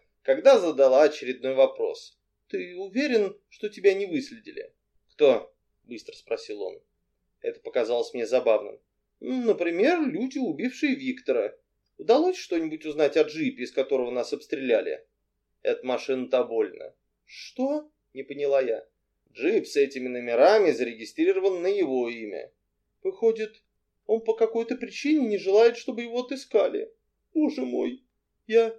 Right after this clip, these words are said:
уверена, моя сестра с ним". "Кстати, меня очень занимает твоя сестра.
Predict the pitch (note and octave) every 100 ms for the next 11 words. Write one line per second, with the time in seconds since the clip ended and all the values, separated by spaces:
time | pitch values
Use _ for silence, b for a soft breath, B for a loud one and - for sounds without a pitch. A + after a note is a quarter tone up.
0 | _ _ _ - C4 A#3+ A#3+ B3 C#4+ C4
1 | B3 B3 B3+ C4+ - C#4+ D4+ E4 C#4 A3
2 | B3 D#4 _ _ _ _ _ _ _ _
3 | _ - - - D3+ - - _ _ _
4 | _ _ C#3 A#3 B3 B3+ B3+ A3 F3 F#3+
5 | G3 G3+ F#3+ - D#3+ E3 D#3 F3 - A#2+
6 | D#2